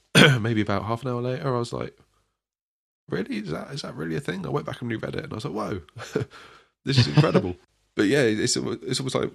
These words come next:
Speaker 1: next year could be the year, but then the way they phrased it, it was not that it's coming in twenty eighteen, it was that it's not coming in twenty seventeen.
Speaker 2: Yes.
Speaker 1: Um, but I think they said on A T P this week, you know,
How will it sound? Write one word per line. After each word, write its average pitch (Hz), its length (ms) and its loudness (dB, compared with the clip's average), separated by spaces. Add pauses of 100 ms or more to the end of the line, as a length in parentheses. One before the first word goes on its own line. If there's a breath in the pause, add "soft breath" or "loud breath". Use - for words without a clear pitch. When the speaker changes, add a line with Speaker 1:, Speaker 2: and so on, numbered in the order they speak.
(140)
Speaker 1:
next 120 320 -6
year 117 180 2
could 127 240 -6
be 110 120 -2
the 92 100 -4
year, 87 220 -4
but - 120 -8
then 101 380 -6 (720)
the 107 80 -2
way 120 160 2
they 107 140 -2
phrased 123 520 -4
it, - 220 -8
it - 140 -10
was 98 380 -6 (140)
not 107 220 -4
that 92 60 -8
it's 87 100 -6
coming 104 280 -6
in 95 100 -4
twenty 101 320 -4
eighteen, 92 400 -6
it - 80 -10
was 87 140 -8
that - 260 -8
it's 98 160 -6
not 98 240 -4
coming 87 260 -6
in 85 140 -8
twenty 90 300 -6
seventeen. 82 580 -6 (920 soft breath)
Speaker 2:
Yes. 135 520 -2 (160)
Speaker 1:
Um, 87 640 -8 (100)
but - 140 -14 (640)
I 82 80 -4
think 101 200 -4
they 87 80 -8
said 95 180 -4
on 90 100 -6
A 90 120 -4
T 90 160 -6
P 101 160 -4
this 90 200 -6
week, 85 280 -8
you 82 100 -6
know, 85 140 -8